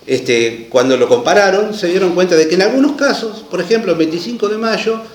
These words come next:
eh, había una factura donde estaba con el mismo consumo y estaban pagando ciento y pico de pesos más sobre una factura de mil quinientos. O sea,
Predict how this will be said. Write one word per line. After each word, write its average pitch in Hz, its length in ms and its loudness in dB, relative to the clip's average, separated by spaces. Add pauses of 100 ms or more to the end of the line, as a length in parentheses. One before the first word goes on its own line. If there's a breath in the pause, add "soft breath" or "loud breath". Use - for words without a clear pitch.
(200 loud breath)
eh, 135 180 2
había 202 180 4
una 202 100 2
factura 196 340 2
donde 156 160 2
estaba 185 540 2
con 156 160 4
el 165 60 4
mismo 214 260 2
consumo 233 680 0
y 143 80 -4
estaban 165 300 -2
pagando 170 540 2
ciento 151 320 -2
y - 20 -2
pico 160 220 0
de 135 60 2
pesos 156 240 -2
más 160 140 -4
sobre 135 140 -8
una 131 100 -10
factura 113 280 -4
de 104 60 -2
mil 95 100 -8
quinientos. - 400 -18 (480 soft breath)
O 139 60 -4
sea, 120 360 -2